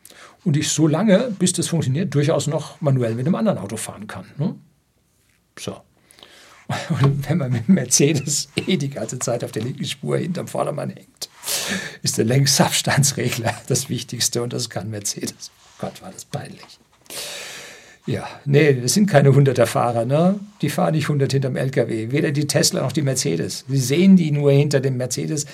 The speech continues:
äh, hinter dem L K W, wenn sie hundertvierzig, hundertfünfzig fahren, weil es auch welche gibt, die da fahren. Ich überhole so viele Leute, die hinterm, mit dem Golf oder mit dem Mercedes hinter dem Merz-, äh, L K W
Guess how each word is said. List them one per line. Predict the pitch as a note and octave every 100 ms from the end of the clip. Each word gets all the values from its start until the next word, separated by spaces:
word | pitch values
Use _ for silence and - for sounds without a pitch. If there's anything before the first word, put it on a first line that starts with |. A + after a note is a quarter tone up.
| -
äh, | D3+
hinter | C#3+ C#3+
dem | C3+
L | C#3 D3
K | D#3+ D#3
W, | E3 F3 - -
wenn | C#3+
sie | C#3 C3+
hundertvierzig, | C#3+ B2+ - E3+ -
hundertfünfzig | C#3 C#3 A#2+ D#3+ D#3 F3
fahren, | D3+ D3 C#3+ - -
weil | B2+
es | C3 -
auch | D3+ F3+ D#3
welche | D#3 B2+ A#2
gibt, | C3 B2 -
die |
da | A2+
fahren. | A2 G#2+ - - -
Ich | C3+
überhole | F3+ D3 F3 F3
so | - G#3
viele | - E3+
Leute, | D#3 D#3 F#3 F#3 F3 - - -
die | - D#3+
hinterm, | C#3 F#3+ F3 D3+ F#3 F#3 - -
mit | D#3
dem | D#3+ C#3+
Golf | E3+ F#3+ F#3 -
oder | E4+ D3 D3 D#3
mit | E3+ D#3+
dem | D#3+ D3
Mercedes | D3 - F#3+ F3+ D#3+ C#3 G#4+ - _ _ _ _
hinter | - E3+ D3+ C3+
dem | B2+ C#3+ F#3 - _ -
Merz-, | D3 - -
äh, | C#3
L | B2 D3 D3
K | C#3+
W | B2+